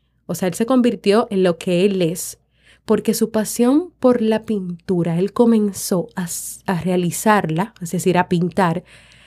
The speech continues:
todos los días. Todos los días pintaba, pintaba, pintaba. Así que esa pasión por la pintura se convirtió en una habilidad. Y es lo mismo que yo te acabo de decir.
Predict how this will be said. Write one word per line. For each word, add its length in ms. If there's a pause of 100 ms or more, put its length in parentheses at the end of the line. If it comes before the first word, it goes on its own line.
(240)
todos 480
los 220
días. 440 (380)
Todos 400
los 180
días 260
pintaba, 540
pintaba, 460
pintaba. 600
Así 220
que 240
esa 300
pasión 800 (580)
por 200
la 180
pintura 500
se 160
convirtió 720
en 80
una 180
habilidad. 520 (180)
Y 160
es 140
lo 100
mismo 300
que 80
yo 100
te 80
acabo 160
de 80
decir. 300